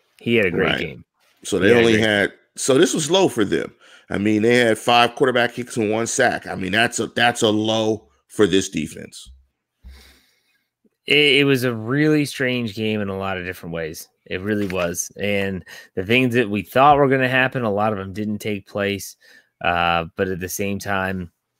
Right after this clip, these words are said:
Speaker 1: you know, we both predicted that the Steelers streak probably wasn't gonna end of playing a clean brand of football. So, uh, I'm not too down on the Steelers right now because, like we talked about earlier, the Ti-, the Titans did lose.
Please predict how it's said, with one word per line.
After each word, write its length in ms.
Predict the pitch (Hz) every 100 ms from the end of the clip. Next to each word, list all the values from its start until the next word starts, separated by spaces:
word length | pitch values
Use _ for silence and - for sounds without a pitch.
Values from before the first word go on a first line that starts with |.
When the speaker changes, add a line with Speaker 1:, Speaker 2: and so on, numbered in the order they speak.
| _ _ _ _
Speaker 1:
you 140 | 107
know, 100 | 104
we 140 | 98 104
both 280 | 110 107 -
predicted 440 | 98 101 107 95
that 160 | 95 92
the 60 |
Steelers 340 | - 107 104 92
streak 320 | - 104 92
probably 180 | 110 101
wasn't 260 | 104 101
gonna 140 | 95 78
end 300 | 107 104 98
of 180 | 87 _ - - _
playing 220 | - 107
a 60 | 87
clean 380 | - 120 110 107
brand 300 | 104 101 92
of 60 |
football. 380 | - 101 92 90
So, 380 | 87 98 95 90 _ _ _ _ _ -
uh, 440 | 98 98 92 87 - _ _ -
I'm 280 | 170 208
not 260 | 180 160 156
too 200 | - 135
down 380 | 123 131 131 131
on 100 | 127
the 60 |
Steelers 760 | 123 - 123 123 120 120 110 - _ -
right 240 | 113 117
now 400 | 113 113 113 113 -
because, 640 | 101 110 107 104 95 - _
like 140 | 107 104
we 100 | 107
talked 220 | 110 107
about 160 | - 98
earlier, 480 | 101 101 101 101 - -
the 80 | 87
Ti-, 280 | - 104 -
the 100 | 98
Titans 540 | - 110 110 107 98
did 180 | 101 101
lose. 460 | 95 92 92 90